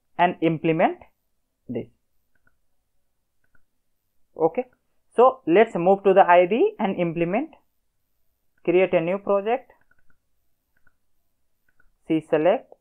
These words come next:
and call it as prime number. Okay, for this one, first of all, we need one number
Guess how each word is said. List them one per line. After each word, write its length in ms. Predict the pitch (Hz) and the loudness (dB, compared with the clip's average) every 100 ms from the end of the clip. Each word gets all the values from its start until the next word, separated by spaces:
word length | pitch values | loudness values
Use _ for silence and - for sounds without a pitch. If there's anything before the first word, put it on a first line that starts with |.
| _ | _
and 380 | 151 156 156 156 | -6 -4 -6 -2
call 200 | 160 160 | 0 0
it 120 | 170 | -2
as 160 | 214 339 _ _ _ _ _ _ _ _ _ _ _ - _ _ _ _ _ _ _ - | -4 -4 _ _ _ _ _ _ _ _ _ _ _ -20 _ _ _ _ _ _ _ -14
prime 280 | - 127 120 | -4 -4 -4
number. 360 | 127 - - - - _ _ _ _ _ _ _ - | -10 -14 -18 -18 -20 _ _ _ _ _ _ _ -8
Okay, 300 | 170 247 254 _ _ _ _ _ _ _ _ _ _ _ _ _ _ _ _ _ _ _ _ _ | -6 -6 -12 _ _ _ _ _ _ _ _ _ _ _ _ _ _ _ _ _ _ _ _ _
for 180 | 208 226 | 0 0
this 140 | 277 269 | 0 -4
one, 300 | 190 226 - _ _ _ - | -2 -2 -6 _ _ _ -4
first 180 | 190 190 | -4 0
of 140 | 190 | 0
all, 280 | 185 - _ _ - | 0 -2 _ _ -10
we 200 | 156 214 | -2 -2
need 320 | 214 269 - _ _ _ _ - | -2 -4 -8 _ _ _ _ -2
one 240 | 165 165 | 0 2
number 460 | 156 160 170 285 | 0 0 0 -2